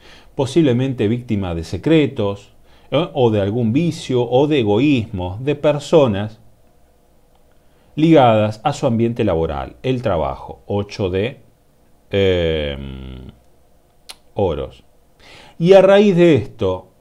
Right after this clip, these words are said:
es como que tiene que tomar decisiones por sentirse una víctima, por sentirse aislado, por sentirse víctima del egoísmo, del engaño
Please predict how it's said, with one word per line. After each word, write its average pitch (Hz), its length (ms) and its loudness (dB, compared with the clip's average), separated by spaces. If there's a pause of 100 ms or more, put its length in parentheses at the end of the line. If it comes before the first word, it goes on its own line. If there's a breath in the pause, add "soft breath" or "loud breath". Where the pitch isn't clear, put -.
(360)
es 165 140 -10
como 185 280 -2
que 139 100 -4
tiene 143 260 -4
que 135 100 -4
tomar 110 380 -4
decisiones 78 840 -10
por 95 200 -6
sentirse 107 600 -4
una 92 180 -8
víctima, 156 580 -4
por 87 140 -6
sentirse 87 520 -10
aislado, 113 720 -2 (380 loud breath)
por 117 220 2
sentirse 117 580 -2
víctima 110 400 -4
del 85 160 -4
egoísmo, 147 720 -2
del 101 160 -2
engaño 98 680 -4